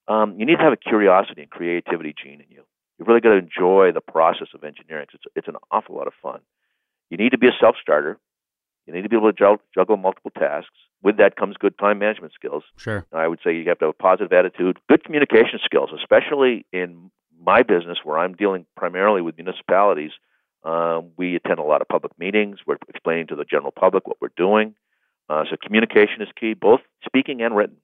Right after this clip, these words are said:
Speaker 2: It's interesting you brought up the idea of the, the science and math portion, 'cause I do think that does tend to, for whatever reason, scare off a number of people thinking, as you said, you have to be a genius.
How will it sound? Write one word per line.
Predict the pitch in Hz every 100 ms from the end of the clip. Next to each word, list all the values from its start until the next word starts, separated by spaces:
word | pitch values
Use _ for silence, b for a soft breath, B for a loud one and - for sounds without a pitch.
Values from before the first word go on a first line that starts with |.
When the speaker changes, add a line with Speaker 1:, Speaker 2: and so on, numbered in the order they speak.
| _
Speaker 2:
It's | 170 160
interesting | 180 160 156
you | 135
brought | 117 123 123
up | 120
the | 120
idea | 110 110 110
of | 104
the, | 101 101
the | 104
science | - 113 107
and | 110
math | 104 104 -
portion, | 107 -
'cause | 107
I |
do | 117 139
think | 135
that | 107 98
does | 110 -
tend | 120 107
to, | 98 98 -
for | 151
whatever | 139 139
reason, | 127 113
scare | - - 110 104
off | 101 107
a |
number | 110 104 101
of | -
people | 107 104 98
thinking, | 113 104 104
as | 92
you | 107
said, | - 92
you | 87
have | 92
to | 101
be | 95
a | 92
genius. | 95 131 117 98 -